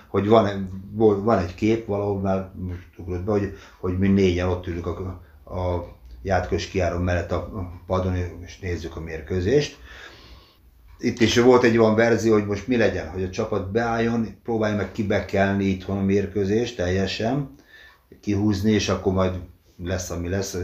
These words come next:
címszó alatt, de hát ezt nem lehet megcsinálni, és ez, ugye ez a csapat ment becsülettel előre. Az, az elején kaptunk egy gólt, de utána a nyolcvannegyedik percig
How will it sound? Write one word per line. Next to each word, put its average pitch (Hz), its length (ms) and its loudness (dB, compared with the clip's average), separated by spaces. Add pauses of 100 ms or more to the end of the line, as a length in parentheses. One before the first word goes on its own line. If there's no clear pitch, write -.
címszó 95 340 -2
alatt, 131 280 0 (260)
de 104 60 -6
hát 98 100 -4
ezt 95 160 -4
nem 101 120 0
lehet 90 200 -2
megcsinálni, 87 460 -4
és 90 140 -4
ez, 95 120 -2 (1200)
ugye 107 240 -6
ez 104 100 0
a 95 140 -2
csapat 104 460 -2 (260)
ment 98 380 -2
becsülettel 82 880 -2 (500)
előre. 107 720 2 (600)
Az, 101 80 -12 (440)
az 107 100 -6
elején 113 260 2
kaptunk 101 320 -2
egy 98 140 4
gólt, 110 220 4
de 113 80 6
utána 110 280 2
a 113 60 4
nyolcvannegyedik 101 1400 0
percig 101 640 0